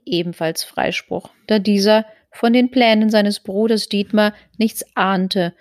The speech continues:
und auch die Tat nicht hätte verhindern können. Rund zweieinhalb Jahre nach Beginn des Prozesses erfolgt die Urteilsverkündung am einundzwanzigsten Februar neunzehnhundertfünfundneunzig. Der Hauptangeklagte Dietmar J. wird zu einer lebenslangen Freiheitsstrafe wegen Mordes verurteilt.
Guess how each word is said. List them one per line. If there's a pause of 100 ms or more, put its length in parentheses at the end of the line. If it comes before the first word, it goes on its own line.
(300)
und
auch
die
Tat
nicht
hätte
verhindern
können. (540)
Rund
zweieinhalb
Jahre
nach
Beginn
des
Prozesses (100)
erfolgt
die
Urteilsverkündung
am
einundzwanzigsten
Februar
neunzehnhundertfünfundneunzig. (340)
Der
Hauptangeklagte
Dietmar
J.
wird
zu
einer
lebenslangen
Freiheitsstrafe
wegen
Mordes
verurteilt.